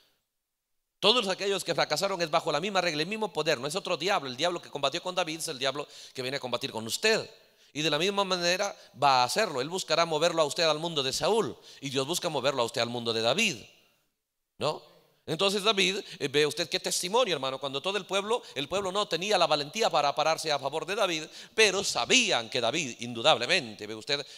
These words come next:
es un, un, un hijo de Dios victorioso, eh, todos sabían un gran testimonio que tenía David. Ahora, ese es el punto. Cuando nosotros vivimos bajo el sistema Balaam, bajo el sistema de iglesia, no nos importa el gran testimonio en medio del pueblo de Dios.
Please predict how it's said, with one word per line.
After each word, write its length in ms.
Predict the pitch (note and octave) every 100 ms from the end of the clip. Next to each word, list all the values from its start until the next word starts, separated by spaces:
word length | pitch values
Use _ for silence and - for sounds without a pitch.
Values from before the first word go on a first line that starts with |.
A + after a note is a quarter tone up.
| -
es 160 | B2
un, 260 | C#3 A#2+ A#2+ G#2 C3
un, 220 | C3 C3 C3
un 320 | C3+ C3+ C#3
hijo 220 | D#3 B2+
de 80 | A2+
Dios 180 | B2+ A#2
victorioso, 720 | B2+ D3+ D#3+ C3+ C3 - - - -
eh, 460 | - C#3+ A#2 C3+ C3+
todos 260 | F3+ F3 -
sabían 380 | A#2 G#3+ A3
un 140 | D3+ D3
gran 260 | F#3 F3
testimonio 500 | C3+ A#2+ B2+ G#3+ G#3
que 80 | A#2+
tenía 240 | A2 A#2+ A2+
David. 240 | A2 G#2+ - - -
Ahora, 440 | E3 G3 C3 A#2+ - -
ese 280 | G#3 A3+ G#3
es 80 |
el 100 | G3
punto. 480 | F#3+ A3 A3+ C#3+ A2
Cuando 220 | B2+ C#3
nosotros 200 | E3+ G3+
vivimos 300 | G3 G3 G3
bajo 140 | F3+ D#3
el 60 |
sistema 260 | B2 G#3+ A3
Balaam, 400 | F#3+ F3 F#3+ E3
bajo 160 | D3+ D#3
el 40 |
sistema 240 | C#3 F#3
de 100 | G3
iglesia, 300 | F#3 D#3 D#3 E3 -
no 160 | F#3 C4
nos 160 | C4 B3+
importa 520 | A3 - C#4+ C4 F#3+
el 80 | D3
gran 200 | C#3+ C#3
testimonio 520 | C3 B2 A#2 D3 C3
en 60 |
medio 180 | A#2 A#2+
del 120 | A#2
pueblo 260 | A2+ C3+ B2
de 160 | G#2+ A2+
Dios. 320 | F#3 -